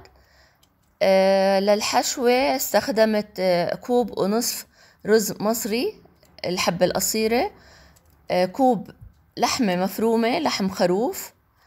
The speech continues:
آه، حتى لو كان فيها شوية بيضة معلش مش مشكلة، بالعكس بتعطي طعم لل-، للمحشي. آه، البهارات اللي استخدمتها، آه، مع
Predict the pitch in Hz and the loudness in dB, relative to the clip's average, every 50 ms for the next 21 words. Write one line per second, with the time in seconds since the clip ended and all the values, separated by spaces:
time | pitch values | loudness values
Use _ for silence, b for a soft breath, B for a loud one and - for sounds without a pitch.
0 | b b b b b b - 196 - - 294 - - 220 202 202 196 202 226 202 | b b b b b b -2 -2 0 -2 -2 -2 2 4 4 2 4 2 0 0
1 | 214 262 - 240 277 214 202 - - 214 214 202 202 196 185 175 202 208 196 208 | 0 0 -2 0 0 0 0 0 0 0 0 2 2 0 0 0 0 2 2 2
2 | 202 196 202 190 175 165 185 214 - - 190 190 - 190 190 190 - - 214 190 | 2 2 0 -2 -2 -2 -4 -6 -6 -8 -10 -8 -6 -6 -6 -6 -6 -8 -6 -4
3 | 208 226 - - - 196 190 180 196 214 - - - - - - 175 175 - 185 | -2 -2 -2 -2 -2 -2 0 2 0 0 0 -4 -10 -6 -6 -4 -4 -4 -6 -10
4 | 180 - 185 170 175 180 185 180 170 165 165 165 165 - B B B B B B | -8 -6 -2 0 0 0 2 0 0 -2 -2 -2 -6 -8 B B B B B B
5 | B B B B B - 170 165 165 165 165 160 160 156 - 196 - - - - | B B B B B 0 2 4 4 4 2 0 -2 -4 -4 -4 -4 -4 -4 -4
6 | - 226 226 254 359 - b b b b b b b b b b _ _ - 185 | -2 -2 -4 -4 -6 -8 b b b b b b b b b b _ _ 2 4
7 | 190 180 185 185 190 185 185 - 190 208 202 269 269 233 240 240 - 226 226 233 | 4 6 4 4 2 0 -2 -4 -6 -4 0 2 4 4 4 4 2 -2 -6 -6
8 | - - 240 - - - 214 202 208 240 - 240 226 190 196 208 220 254 - - | -4 -6 -6 -6 -2 -2 -2 -2 -2 -4 -4 -4 -2 0 0 2 2 0 0 -2
9 | - - 185 190 180 190 208 208 208 202 | 0 0 2 2 2 2 0 0 0 -2